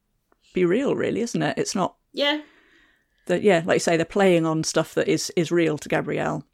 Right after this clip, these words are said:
Speaker 2: Yeah, and which, um, without their influence, she would work her way through and get over. So
Speaker 1: Yeah.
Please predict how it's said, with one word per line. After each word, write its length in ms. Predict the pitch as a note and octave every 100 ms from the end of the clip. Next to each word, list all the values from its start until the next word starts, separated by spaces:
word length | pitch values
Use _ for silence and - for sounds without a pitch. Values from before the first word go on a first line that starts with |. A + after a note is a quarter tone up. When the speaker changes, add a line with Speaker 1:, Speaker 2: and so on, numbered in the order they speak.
| _ _
Speaker 2:
Yeah, 240 | G3 E3+ - - -
and 200 | - A3+ A3
which, 420 | B3+ - - -
um, 380 | G#3+ G#3 G3+ G3+ -
without 340 | G3 G3 G3+
their 100 | G3
influence, 680 | F#3 F#3+ F3+ F3 - - - _ _ _
she 260 | - -
would 200 | G3 F3+ F3+ - _
work 160 | F#3 F3
her 80 | F#3+
way 120 | F3
through 360 | E3 F3 D#3+ D#3
and 80 | E3+
get 100 | E3+
over. 360 | D3+ D3+ A#2+ - _ _ _ _
So 180 | - A2
Speaker 1:
Yeah. 260 | F3+ E3